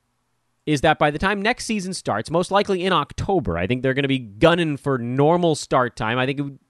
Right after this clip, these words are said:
absolute latest, well, let's see, the playoffs start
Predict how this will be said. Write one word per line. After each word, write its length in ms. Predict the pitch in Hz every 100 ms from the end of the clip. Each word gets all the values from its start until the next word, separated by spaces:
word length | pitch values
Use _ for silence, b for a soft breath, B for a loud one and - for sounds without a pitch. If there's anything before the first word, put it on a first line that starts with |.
| -
absolute 640 | - 185 226 247 190 202 135
latest, 680 | 139 160 139 98 110 - - _ _ _ _ _ _
well, 140 | 123
let's 140 | 117 -
see, 100 | 92
the 80 | 80
playoffs 360 | 131 131 120
start 400 | - - 120 113